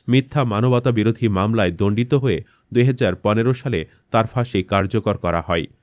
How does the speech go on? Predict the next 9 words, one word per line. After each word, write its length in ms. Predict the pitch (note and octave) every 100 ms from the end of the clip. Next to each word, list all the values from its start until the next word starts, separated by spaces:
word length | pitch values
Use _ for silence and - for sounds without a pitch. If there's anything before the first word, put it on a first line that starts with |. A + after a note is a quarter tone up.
| _ _ G#2+
জামায়াতের 460 | B2+ C3+ D#3 D3 C#3+
তরুণ 240 | A2+ A#2+
শক্তি 380 | B2 C3 - C3+
খ্যাত 340 | C3 C3 F2 D#2 - _
কামারুজ্জামান 680 | A2 A2+ B2 B2 - G2+ A2
ছিলেন 300 | - A2+ F2 F2+ _ A2
মাঠের 380 | A2 A#2+ B2
রাজনীতিতে 580 | G2+ G2 - B2+ B2+ F2+ - _ -
দক্ষ 360 | A2 A2 -